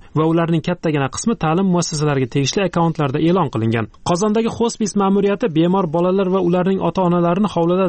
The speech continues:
Z shaklida tuzib, militaristik aksiya o'tkazdi. "Chap qo'limiz bilan D X R, L X R, Rossiya va Tatariston bayroqlari aks etgan varaqalarni ko'tardik. O'ng qo'limizni esa musht qilib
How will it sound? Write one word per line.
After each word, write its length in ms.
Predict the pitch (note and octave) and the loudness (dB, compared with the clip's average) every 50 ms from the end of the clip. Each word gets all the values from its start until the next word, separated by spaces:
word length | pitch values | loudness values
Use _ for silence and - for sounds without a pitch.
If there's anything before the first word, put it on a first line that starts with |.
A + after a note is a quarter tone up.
| D3 C3 | 0 0
Z 20 | D#3 G3+ F#3 - | 0 0 0 0
shaklida 360 | F#3 E3+ - E3 D#3 C#3+ E3 - - | -2 -2 -2 -2 -2 0 -2 -2 -2
tuzib, 240 | E3 D3+ G#3 A#3+ - - - - - C#3 | -2 -2 -2 -2 -4 -6 -12 -4 -2 0
militaristik 520 | D#3 F3+ F#3 - F3+ D#3+ E3 - - G#3 F#3 F3 F3+ | 2 2 2 0 0 -2 -2 -2 -4 -4 -2 -2 -4
aksiya 260 | - - - F3+ D3 B2+ | -4 -2 -2 0 0 0
o'tkazdi. 380 | A#2 - - A2 G#2+ G2+ A2+ G#2 - - - - | -2 -2 -2 -2 -2 -2 -4 -6 -6 -8 -8 -4
"Chap 160 | - G3+ G#3+ - - | -2 -2 -2 -2 -2
qo'limiz 280 | G#3 G3+ G#3 G3+ F#3+ F3 F3+ | 0 0 2 0 0 0 0
bilan 180 | G3+ G#3+ G#3 F#3 D#3 | 0 0 0 0 -2
D 20 | F3+ - | -2 -2
X 40 | - G3 F3 B2+ | 0 0 0 -2
R, 20 | - - - D#3+ D#3+ D#3+ | -4 -6 -4 -2 -2 0
L 20 | - | 0
X 40 | - F3+ F#3+ G#3+ | 0 0 0 0
R, 20 | G3 E3 | 0 -2
Rossiya 280 | D3+ C#3+ - - G3+ G3 G3 | -2 -2 -2 -2 -2 0 0
va 60 | G3 - | 0 -2
Tatariston 440 | F#3+ F3+ - F3+ F3 E3 - G3+ F#3+ E3 | -2 -2 0 -2 -2 -2 -2 -2 0 0
bayroqlari 400 | F3 F3 F3+ E3+ - F3 F3+ F#3 E3+ F3 | 0 0 0 0 0 0 0 0 -2 -4
aks 120 | F#3 - - F#3 | -4 -4 -4 -4
etgan 220 | E3+ - F#3+ F3+ E3+ | -2 0 0 0 2
varaqalarni 440 | E3+ F3 E3+ - F3+ F#3 F#3+ G3 G#3 F3 | 0 0 0 0 0 0 0 0 0 -2
ko'tardik. 360 | D3 - C3 A2+ G#2+ A2 A2 - - - - F3+ | -2 -2 0 0 0 0 -2 -4 -4 -2 0 0
O'ng 120 | F3+ F#3 F3 - | 0 0 0 0
qo'limizni 400 | E3+ D#3+ D#3 D#3 D#3 D3 F#3+ A3+ G#3 | 0 0 0 0 -2 0 0 -2 0
esa 120 | - F3 D3+ | 0 0 0
musht 220 | D#3 F#3 F3 - - | 0 0 -2 -2 -2
qilib 180 | E3 E3+ E3+ | -2 -2 -2